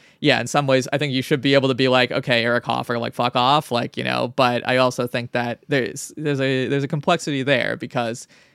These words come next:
I mean, I'm sure that anyone who, like, is a regular listener to S J knows, like,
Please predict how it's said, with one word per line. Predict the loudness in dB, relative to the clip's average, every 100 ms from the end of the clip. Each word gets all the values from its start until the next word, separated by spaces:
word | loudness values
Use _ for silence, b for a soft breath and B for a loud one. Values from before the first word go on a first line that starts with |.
| b
I | -2
mean, | -2 0
I'm | 0
sure | 0 0
that | 0 -2
anyone | -2 -4 -4
who, | -2
like, | -2 -2
is | -2
a |
regular | 0 2 0
listener | 0 -2
to | -4
S | -2
J | -4
knows, | -2 -2 -2 -4
like, | -4 -6 -10